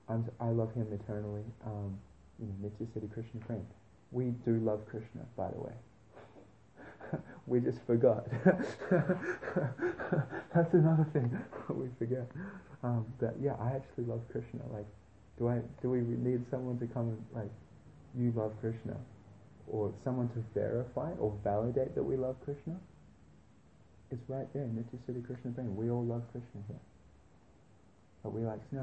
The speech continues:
I don't love Krishna. I've got no love for Krishna." Um, that, there's, there's truth to that as well. We're so covered. That's what the Goswamis mean when they say, "I have no love for Krishna.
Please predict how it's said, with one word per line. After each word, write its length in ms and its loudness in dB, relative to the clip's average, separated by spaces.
I 40 -2
don't 260 0
love 180 -2
Krishna. 400 -8
I've 120 -10
got 160 -4
no 60 -6
love 260 -6
for 100 -14
Krishna." 1080 -16
Um, 180 -6
that, 160 2
there's, 160 2
there's 200 0
truth 240 -2
to 80 6
that 180 2
as 140 -4
well. 400 -2
We're 160 -2
so 220 -2
covered. 420 2
That's 240 2
what 260 4
the 300 4
Goswamis 520 2
mean 180 2
when 120 2
they 100 -2
say, 180 -4
"I 180 -4
have 160 -2
no 220 0
love 240 -6
for 160 -20
Krishna. 300 -14